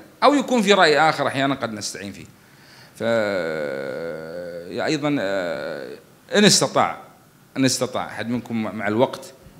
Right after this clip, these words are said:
يكتشف زملاء مميزين ولهم رؤية ولهم وجهة نظر جيدة، آه، فأنا أؤيد تماما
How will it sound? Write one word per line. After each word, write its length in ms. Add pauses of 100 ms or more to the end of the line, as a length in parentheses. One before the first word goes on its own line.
(480)
يكتشف 520 (760)
زملاء 520 (560)
مميزين 680 (760)
ولهم 340
رؤية 340 (420)
ولهم 260
وجهة 240
نظر 220
جيدة، 460 (420)
آه، 300
فأنا 480
أؤيد 400
تماما 500